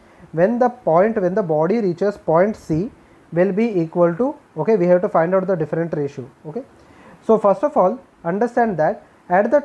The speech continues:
top, let us assume that at the top the body was at rest and the initial velocity was equal to zero. Okay. So from A to B,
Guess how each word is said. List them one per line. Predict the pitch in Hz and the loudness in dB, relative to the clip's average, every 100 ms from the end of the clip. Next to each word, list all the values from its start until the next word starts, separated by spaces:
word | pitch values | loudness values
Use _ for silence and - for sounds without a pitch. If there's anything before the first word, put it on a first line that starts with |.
| - | 2
top, | 180 214 | 4 4
let | 185 185 | 0 0
us | 247 | 0
assume | 202 170 220 | -2 -2 -2
that | 208 185 | 0 0
at | 190 185 190 | 2 0 0
the | 226 | -2
top | 226 170 190 | 0 0 0
the | 160 175 180 180 180 165 | 2 4 4 4 0 -2
body | 160 190 | -2 0
was | 247 196 214 | 0 0 -2
at | 190 | -4
rest | 165 185 | -4 -2
and | 180 175 | -4 -2
the | 185 | 2
initial | 185 165 180 220 | 2 0 -4 -4
velocity | 160 165 180 196 | -2 -2 -2 -2
was | 175 170 | -2 -2
equal | 143 156 156 | -4 -6 -4
to | |
zero. | 175 143 127 - _ | -4 -4 -8 -14 _
Okay. | 156 262 _ _ - - - | -18 -18 _ _ -20 -20 -2
So | 240 | 0
from | 247 269 277 - | 4 2 2 0
A | 185 262 277 | 2 2 0
to | 262 | -2
B, | 185 208 | -2 -2